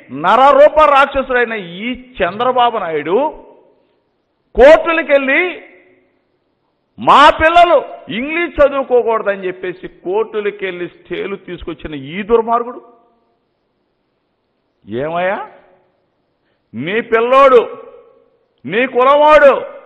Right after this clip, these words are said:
నీ సామాజిక వర్గవాడు, మీరు ఇంగ్లీష్ చదువుకొని ఇంగ్లాండ్ పోతారు,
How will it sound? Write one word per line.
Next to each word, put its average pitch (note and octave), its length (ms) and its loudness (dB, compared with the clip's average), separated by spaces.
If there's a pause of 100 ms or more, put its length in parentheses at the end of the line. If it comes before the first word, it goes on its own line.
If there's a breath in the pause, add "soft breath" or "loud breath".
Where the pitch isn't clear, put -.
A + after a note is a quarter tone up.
(400)
నీ F#3+ 200 -6 (160)
సామాజిక D4 580 4
వర్గవాడు, D#4 540 4 (1000)
మీరు C#4 560 -2 (140)
ఇంగ్లీష్ D4+ 360 -4
చదువుకొని C4+ 480 4 (100)
ఇంగ్లాండ్ B3 380 2
పోతారు, F3+ 380 -2